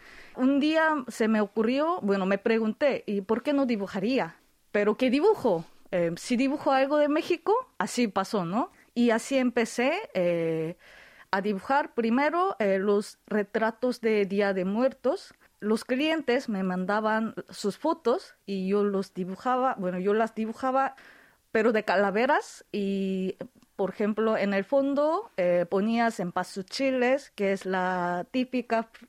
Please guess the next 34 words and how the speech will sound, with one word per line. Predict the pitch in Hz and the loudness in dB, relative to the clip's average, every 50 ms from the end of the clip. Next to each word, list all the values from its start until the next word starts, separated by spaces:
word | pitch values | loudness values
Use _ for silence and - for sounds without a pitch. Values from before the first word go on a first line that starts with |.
| _ _ | _ _
flor | - 240 233 240 254 277 269 - _ - - - - - - - | 0 2 2 4 2 2 0 -4 _ -20 -20 -20 -20 -10 -6 -4
amarilla | 180 185 180 180 196 240 254 254 254 254 226 | -2 -2 -2 -2 -2 0 0 0 0 0 0
del | 214 208 196 190 185 180 175 170 170 170 | 0 0 0 0 0 -2 -2 -2 -4 -2
Día | 196 196 196 190 | 0 0 0 0
de | 190 180 | 0 -2
Muertos, | 220 247 269 247 214 _ - 247 320 - - - | 0 0 -2 -2 -4 _ -4 -4 -4 -4 -8 -14
y | 185 | -10
también | - 180 180 190 185 202 196 196 180 | -6 -4 -4 -2 -2 -2 -2 -2 -2
las | 180 175 - | -4 -4 -2
velas, | 180 190 202 214 202 208 208 196 196 202 202 - - - _ - | 0 0 0 2 0 0 0 0 -2 -2 -4 -8 -12 -14 _ -4
el | 180 170 | -4 -4
papel | - 165 165 - 165 160 | -2 -4 -4 -4 -6 -6
picado | - - 151 - 208 208 208 214 214 202 202 202 208 208 - _ _ - - - - _ _ - | -6 -8 -6 -2 0 0 2 2 0 0 0 -2 -2 -4 -8 _ _ -20 -20 -20 -20 _ _ -10
y, | 190 185 180 170 170 170 156 | -8 -6 -6 -6 -6 -6 -8
no | 160 120 170 180 | -8 -6 -6 -6
sé, | - - 247 240 208 185 190 | -6 -4 -2 0 2 2 2
el | 185 185 - | 0 0 -2
pan | 185 190 202 185 | -2 -2 0 0
de | 180 180 | 0 0
muertos. | 202 226 247 240 208 - _ 202 196 196 190 - - _ - - | 0 0 0 0 -2 -2 _ -4 -2 -2 -4 -8 -14 _ -6 -2
Eso | 240 254 - 311 294 | -2 0 0 -2 -2
fue | - 294 302 285 269 | 0 2 2 4 4
el | 247 254 233 | 4 2 0
primer | - 233 240 240 240 240 233 233 | 0 0 0 2 2 2 0 0
producto | - 220 226 233 254 240 - - 269 247 | 0 0 2 2 0 0 0 0 2 2
de | 240 220 208 | 2 2 2
Abarrote-, | 190 180 190 185 180 196 208 196 - - - - - - | 0 0 0 0 0 0 -2 -4 -4 -6 -8 -8 -6 -4
Abarrotes | 185 185 185 190 185 202 214 214 - - 247 220 202 | -4 -2 0 0 0 0 0 -2 -2 -2 -4 -2 0
B, | 214 254 277 381 403 - - | 0 0 0 -2 -4 -6 -6
o | - 196 185 | -4 -4 -2
primer | - 202 196 208 196 190 185 - | -2 -2 -2 0 0 -2 -4 -4
proyecto, | - 180 175 185 240 269 262 - - 254 311 | -4 -2 0 0 0 -2 -2 -2 0 0 0
más | 349 294 269 - - - | 0 -2 -6 -6 -6 -4
bien, | 202 208 240 302 | -4 -2 -2 -4